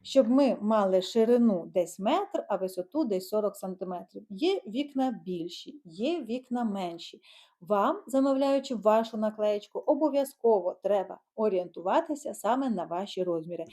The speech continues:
А тим більше, якщо ви за цим шаблончиком робите собі наклейку не на авто, а, наприклад, там, на вітрину, на скло, чи там на якусь іншу поверхню, чи на холодильник, то треба міряти холодильник. Так, добре.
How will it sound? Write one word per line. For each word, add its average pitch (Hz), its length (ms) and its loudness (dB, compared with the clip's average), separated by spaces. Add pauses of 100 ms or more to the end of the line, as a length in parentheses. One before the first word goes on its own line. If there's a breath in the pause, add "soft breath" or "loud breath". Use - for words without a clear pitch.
(260 loud breath)
А 240 120 2
тим 202 240 -6
більше, 349 360 0
якщо 294 340 0
ви 254 120 2
за 196 100 -2
цим 196 220 -6
шаблончиком 240 680 -4
робите 220 380 0
собі 185 240 -12
наклейку 180 500 -4
не 220 180 -2
на 349 120 0
авто, 277 460 -2
а, 392 200 -6
наприклад, 226 520 -4
там, 175 160 -6
на 240 140 2
вітрину, 202 640 -4
на 208 200 -2
скло, 233 500 -2
чи - 200 -18
там 175 160 -8
на 175 60 -6
якусь 277 340 -8
іншу 220 320 -6
поверхню, 165 480 -10
чи - 120 -10
на 175 100 -8
холодильник, 233 720 -4
то - 80 -16
треба 254 300 2
міряти 185 400 -4
холодильник. 165 560 -6 (960 soft breath)
Так, - 260 -20 (120)
добре. 190 580 0